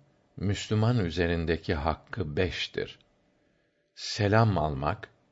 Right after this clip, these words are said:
hastayı ziyaret etmek, cenazeye iştirak etmek, davete icabet etmek, aksıran kimseye, 'Yerhamukallah, Allah sana merhamet etsin.'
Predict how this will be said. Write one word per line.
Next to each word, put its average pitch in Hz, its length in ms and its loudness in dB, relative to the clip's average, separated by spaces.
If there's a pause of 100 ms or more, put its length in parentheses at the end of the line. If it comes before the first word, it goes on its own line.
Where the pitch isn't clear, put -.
(560)
hastayı 104 600 0
ziyaret 78 560 2
etmek, 98 460 -2 (840)
cenazeye 104 800 2
iştirak 82 600 0
etmek, 101 460 -2 (920)
davete 107 640 4
icabet 98 680 2
etmek, 117 460 0 (840)
aksıran 104 580 0
kimseye, 110 720 2 (600)
'Yerhamukallah, 98 1300 4 (920)
Allah 127 380 6
sana 101 380 2
merhamet 90 640 2
etsin.' 69 480 -6